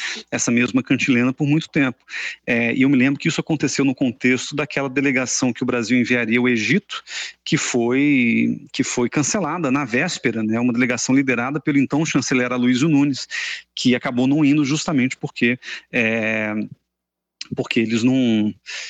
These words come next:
enfim, o Bolsonaro prometeu e o Brasil não, não conseguiu frear <laughs> a promessa indigesta da transferência da embaixada. E esse grupo liberal, né, comercial, é, eu acho que ele é regido por uma só lógica. Eles querem manter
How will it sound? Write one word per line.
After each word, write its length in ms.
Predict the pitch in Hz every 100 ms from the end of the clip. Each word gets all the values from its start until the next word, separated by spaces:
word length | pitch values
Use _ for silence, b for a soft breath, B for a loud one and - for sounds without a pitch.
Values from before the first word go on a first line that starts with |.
| B
enfim, 920 | - 175 156 127 120 110 117 123 135 131
o 120 | 139
Bolsonaro 580 | 120 131 127 - 120 117
prometeu 540 | - 151 147 123 139
e 60 | 151
o 40 |
Brasil 420 | 127 127 110 117 127
não, 240 | 135 131
não 120 | 127
conseguiu 560 | 120 139 - 120 113 123
frear 580 | - 135 120 117 - - -
<laughs> 160 | - -
a 220 | - 135
promessa 640 | 131 123 113 113 - 131 113 B B
indigesta 640 | 139 135 127 110 117 110 117
da 120 | 113
transferência 580 | - 120 123 113 110 127
da 100 | 120
embaixada. 600 | 131 139 - 113 110 104 B B B -
E 380 | 151 160 165 165
esse 220 | 165 196
grupo 400 | 147 151 - 131
liberal, 800 | 127 135 120 110 135 170 131 110 _ _
né, 220 | 123 117
comercial, 880 | 117 139 127 117 - 120 123 180 - B B B B _ -
é, 220 | 131 131
eu 160 | - 135
acho 180 | 147 -
que 80 |
ele 100 | 190
é 20 | 208
regido 440 | 185 135 135 175
por 180 | - 156
uma 200 | 190 233
só 180 | - 226
lógica. 560 | 226 143 135 107 -
Eles 220 | 117 110 -
querem 340 | 123 120 147
manter 680 | 175 180 - 127 120 170 208